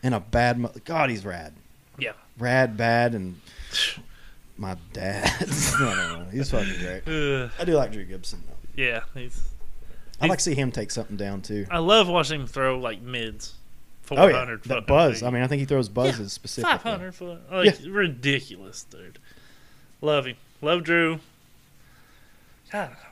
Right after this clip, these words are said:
Speaker 2: I've had a lot of man crushes.
Speaker 1: Oh, shit. It's hard not to.
Speaker 2: Yeah.
Speaker 1: It's such a, an amazing sport.
Speaker 2: Yeah.
Speaker 1: Watching
Speaker 2: Disc
Speaker 1: these
Speaker 2: golf is the greatest thing ever.
Speaker 1: I think it is.
Speaker 2: Yeah, I love it.
Speaker 1: I also don't watch sports.
Speaker 2: Yeah.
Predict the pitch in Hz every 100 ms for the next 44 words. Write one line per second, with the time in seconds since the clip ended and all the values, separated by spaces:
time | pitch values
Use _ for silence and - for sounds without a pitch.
0 | - 131 196 202 113 107 135 117 117 123
1 | 117 120 120 123 - - - - 135 -
2 | - 104 104 - - - - - - 151
3 | 165 135 175 101 80 - - - - 131
4 | 127 127 - - 127 123 110 101 107 104
5 | 101 107 117 113 104 - 107 117 95 -
6 | _ - - 127 127 135 135 _ _ _
7 | - - 107 151 160 202 139 135 139 123
8 | 123 127 131 127 - 135 127 127 127 131
9 | - - - - - 113 151 107 85 85
10 | 90 - - 113 110 120 - - - 117
11 | 117 - - - 143 202 208 160 147 123
12 | 135 127 - - 113 101 - - - -
13 | 98